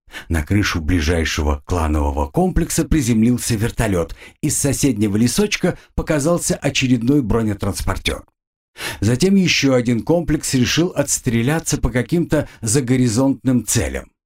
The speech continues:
На свет Божий выползла громоздкая артиллерийская система, и следующие пять минут по окрестностям разносился грохот от выстрелов. Солнце постепенно спускалось за дальние холмы. «Хапы слетят!»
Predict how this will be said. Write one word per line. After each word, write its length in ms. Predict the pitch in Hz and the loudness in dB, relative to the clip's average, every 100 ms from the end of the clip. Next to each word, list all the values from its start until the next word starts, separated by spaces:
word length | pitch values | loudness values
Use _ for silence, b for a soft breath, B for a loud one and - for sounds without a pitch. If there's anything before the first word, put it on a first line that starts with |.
| _ B B | _ B B
На 120 | 104 | 0
свет 300 | 92 101 101 | 0 0 -2
Божий 420 | 85 110 98 101 82 | 0 0 2 0 0
выползла 600 | 107 139 113 101 92 98 | 0 0 0 -2 -2 -2
громоздкая 680 | 104 107 113 113 - 110 | 0 2 0 0 -2 -2
артиллерийская 920 | 101 117 - 113 107 110 104 - 107 98 | -2 -4 -2 0 2 2 0 0 0 0
система, 640 | - 123 - 190 190 165 B B | 0 -4 -2 0 0 -2 B B
и 100 | 147 | -2
следующие 640 | 160 175 160 143 127 139 131 | 0 0 2 2 2 2 2
пять 300 | 131 123 117 | 0 -2 0
минут 420 | 135 170 190 - | 2 2 0 -2
по 160 | 127 117 | -2 -2
окрестностям 720 | - 170 - 147 - 143 110 | -2 -2 0 -2 0 0 0
разносился 680 | 113 123 110 - 120 - 95 | 0 0 0 0 0 0 -2
грохот 500 | 95 160 151 - - | 0 0 0 -4 -4
от 160 | - - | -6 -4
выстрелов. 720 | 82 - - 67 67 - _ _ _ _ _ B B B | -6 -6 -6 -8 -8 -14 _ _ _ _ _ B B B
Солнце 400 | - 190 190 - | -2 0 2 0
постепенно 600 | - 135 - 117 151 151 | 0 0 0 0 2 2
спускалось 760 | 135 - 117 - 120 117 104 - | 0 -2 -4 -2 -2 0 -2 -4
за 220 | - 98 85 | -2 -2 0
дальние 420 | 85 82 85 78 | -2 -2 -2 -4
холмы. 480 | - 78 69 64 - _ _ _ _ _ _ _ - | -4 -2 -2 -6 -10 _ _ _ _ _ _ _ -14
«Хапы 560 | - - 147 147 - 139 | -8 -2 0 0 0 -2
слетят!» 1000 | - - 139 139 - 147 135 - - | -2 -2 -2 -2 -2 -2 -2 -8 -12